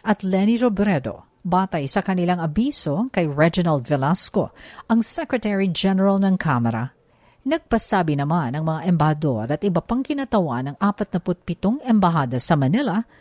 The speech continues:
kabilang ang Amerika at China, na dadalo sila sa sona ng Pangulo.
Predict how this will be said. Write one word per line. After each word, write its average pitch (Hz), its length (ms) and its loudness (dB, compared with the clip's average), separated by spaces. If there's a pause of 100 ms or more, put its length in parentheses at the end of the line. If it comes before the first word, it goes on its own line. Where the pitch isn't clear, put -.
(160)
kabilang 185 560 4
ang - 80 -16
Amerika 147 480 2
at 180 80 -4
China, 113 560 0 (240)
na 185 80 4
dadalo 147 560 2
sila 285 400 -4
sa - 240 -2
sona 165 480 2
ng 180 160 0
Pangulo. 156 560 2